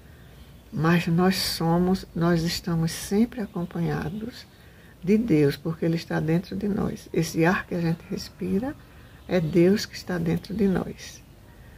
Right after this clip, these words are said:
Tchau, tchau, até uma próxima. Se inscrevam no canal, dê um joinha se gostou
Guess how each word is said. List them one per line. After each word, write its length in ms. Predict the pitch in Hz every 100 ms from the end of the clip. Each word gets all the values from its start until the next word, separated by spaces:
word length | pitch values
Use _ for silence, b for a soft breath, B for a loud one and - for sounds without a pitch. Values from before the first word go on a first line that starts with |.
| B
Tchau, 200 | - 175
tchau, 380 | 180 - 175 170
até 240 | 165 170 170
uma 160 | 170
próxima. 640 | - 165 151 156 - 208 170
Se 140 | 320
inscrevam 480 | 311 - 185 175 165
no 140 | 160
canal, 460 | 160 156 151 156 160
dê 160 | 180
um 100 | 208
joinha 400 | 196 180 165 160
se 140 | 151 151
gostou 560 | 156 165 - 165 160